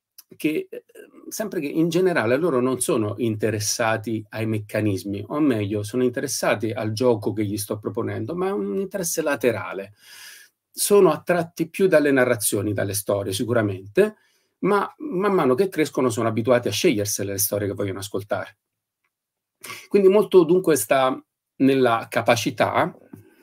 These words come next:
ehm, nel creare questa relazione, questo ascolto, di attrarre le bambine e i bambini su un certo genere di storie che è in grado di aprire un dialogo, e a me quella è la cosa che fondamentalmente interessa, dare un, una spinta al dialogo, no? Ehm, avviarla.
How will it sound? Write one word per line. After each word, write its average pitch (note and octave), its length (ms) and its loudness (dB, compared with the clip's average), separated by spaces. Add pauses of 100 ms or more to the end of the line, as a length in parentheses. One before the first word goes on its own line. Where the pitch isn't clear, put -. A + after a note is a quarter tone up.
(500)
ehm, B2 280 -2
nel G#2 160 -2
creare A2+ 280 6
questa G#2+ 220 0
relazione, G#2 480 0
questo G2+ 200 -2
ascolto, A2+ 580 -4
di G#3+ 160 -2
attrarre G#2 680 0
le A2 280 -4
bambine B2+ 300 2
e - 40 0
i - 20 -4
bambini D3 380 0
su - 120 -4
un F#3+ 80 -2
certo F#3 380 -2
genere C#3 360 0
di G#2+ 80 -6
storie G#2 560 -4 (580)
che - 140 0
è - 20 2
in A3 100 2
grado D3+ 320 2
di B2+ 120 -2
aprire B2+ 280 2
un A2 100 2
dialogo, G#2 580 -2
e G3+ 80 -2
a G#3 40 0
me B2+ 240 -2
quella A2+ 260 -2
è G#2 40 0
la G2+ 100 -2
cosa G#2 240 -4
che G2+ 60 -8
fondamentalmente G#2 880 -4
interessa, G2+ 720 -6 (280)
dare E3 320 0
un, D3 300 4
una D#3+ 200 4
spinta G#2+ 480 -4
al G#2 60 -4
dialogo, G#2+ 380 -6
no? G3 220 0 (440)
Ehm, A#2+ 520 -6
avviarla. G2+ 640 0